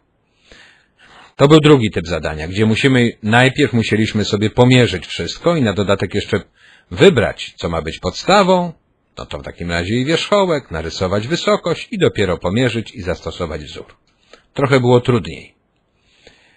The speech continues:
Czasami bywają jeszcze takie, powiedziałbym, najtrudniejsze zadania. O, coś takiego. Oblicz pole poniższej figury. No i widzimy takiego dziwoląga. Cóż to nam przypomina, Bóg raczy wiedzieć. Ale podobne zadanie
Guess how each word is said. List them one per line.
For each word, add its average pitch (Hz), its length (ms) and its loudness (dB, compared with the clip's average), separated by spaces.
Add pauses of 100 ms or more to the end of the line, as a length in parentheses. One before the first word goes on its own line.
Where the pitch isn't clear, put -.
(120)
Czasami 180 360 2
bywają 135 380 6
jeszcze 127 240 0
takie, 120 260 -2
powiedziałbym, 113 460 0
najtrudniejsze 95 840 -2
zadania. 71 540 -12
O, - 280 -10 (600)
coś 117 240 0
takiego. - 500 -10
Oblicz 208 460 2
pole 123 320 6
poniższej 92 580 -4
figury. 73 520 -12 (380)
No 208 380 -2
i 131 160 0
widzimy 95 380 -4
takiego 82 380 -8
dziwoląga. 76 600 -8
Cóż - 360 -10
to 110 100 -4
nam 92 160 -4
przypomina, 92 640 -6
Bóg 73 220 -16
raczy 80 260 -10
wiedzieć. 127 500 -6 (800)
Ale 98 220 0
podobne 180 380 0
zadanie 127 440 2